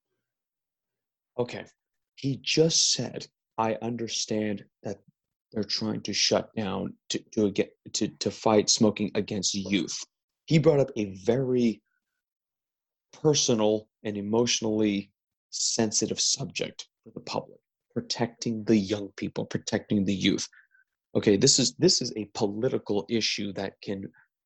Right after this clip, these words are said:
sway how a voter behaves at the polling booth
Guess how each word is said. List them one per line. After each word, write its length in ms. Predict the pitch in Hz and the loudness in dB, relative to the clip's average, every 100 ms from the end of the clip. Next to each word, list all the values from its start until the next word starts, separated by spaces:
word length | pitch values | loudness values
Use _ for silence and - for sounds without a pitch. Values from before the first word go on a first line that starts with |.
| _ | _
sway 840 | - - - 123 147 120 101 98 - _ _ _ _ _ _ _ _ _ | -4 -2 0 0 2 2 2 0 -4 _ _ _ _ _ _ _ _ _
how 240 | 107 104 | 0 2
a 140 | - 110 | 2 2
voter 540 | 98 110 110 107 101 _ _ _ _ _ _ - | 6 6 8 6 2 _ _ _ _ _ _ -4
behaves 480 | 107 98 110 110 - | -2 0 2 2 2
at 160 | 107 - | -4 -6
the 80 | 98 - | -8 -2
polling 320 | 113 104 98 | 0 0 -2
booth 300 | 92 98 | -2 -4